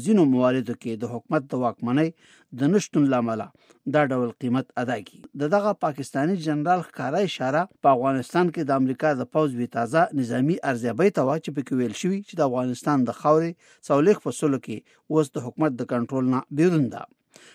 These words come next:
په تیرو څو میاشتو کې د پاکستان یو زیات شمیر ملیشه او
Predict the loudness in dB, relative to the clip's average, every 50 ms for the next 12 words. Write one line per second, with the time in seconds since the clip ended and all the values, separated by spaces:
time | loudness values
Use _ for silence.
0 | _ _ -2 -2 2 4 6 6 8 8 6 4 4 4 6 6 6 6 4 4
1 | 2 2 -2 -4 -4 -2 0 -2 0 2 2 2 2 0 -4 -8 -4 0 0 0
2 | 0 -2 -2 0 0 0 0 0 0 0 0 -2 -2 -2 0 0 0 0 0 0
3 | 0 -2 0 0 0 0 0 -2 _ _ 0 4 4